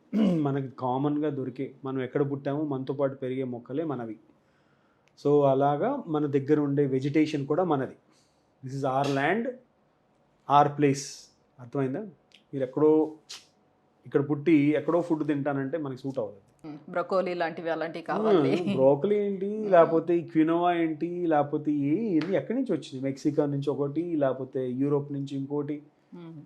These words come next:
Speaker 1: మీ బాడీకి అది, it is not something which is, okay, టేస్ట్ కోసం ఏదో డిఫరెంట్ ఫుడ్ ట్రై చేయాలని ట్రై చేయొచ్చు. మనం పాస్తా తింటాం, చైనీస్ తింటాం, లేకపోతే ఇటాలియన్ తింటాం. Yeah, we will eat all that.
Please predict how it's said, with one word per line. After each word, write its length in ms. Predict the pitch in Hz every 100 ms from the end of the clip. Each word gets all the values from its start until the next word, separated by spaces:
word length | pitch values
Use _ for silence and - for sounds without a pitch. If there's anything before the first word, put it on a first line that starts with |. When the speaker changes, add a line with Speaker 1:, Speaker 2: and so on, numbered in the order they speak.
| _ _ _ -
Speaker 1:
మీ 160 | 226 226
బాడీకి 440 | 165 175 254 240
అది, 300 | 208 170 156
it 60 | 143
is 80 | 143
not 240 | 156 220 -
something 300 | 185 180 202 180
which 200 | 156 147 160
is, 40 | 139 - _
okay, 160 | - 214 -
టేస్ట్ 240 | 151 160 -
కోసం 340 | 185 180 170
ఏదో 120 | 165
డిఫరెంట్ 380 | 143 143 156 151
ఫుడ్ 200 | 147 135
ట్రై 160 | 143 135
చేయాలని 440 | 139 135 135 131
ట్రై 200 | 127 127
చేయొచ్చు. 300 | 123 123 131
మనం 120 | 131
పాస్తా 360 | 120 120 - 131
తింటాం, 400 | 127 123 123 123 127
చైనీస్ 300 | 123 127 123
తింటాం, 440 | 120 123 123 123
లేకపోతే 400 | 123 120 120 120
ఇటాలియన్ 400 | 120 120 123 120
తింటాం. 260 | 120 113 127 139 202
Yeah, 200 | 247 214
we 120 | 151
will 160 | 139 135 143
eat 280 | 147 135
all 140 | 120 110
that. 220 | 104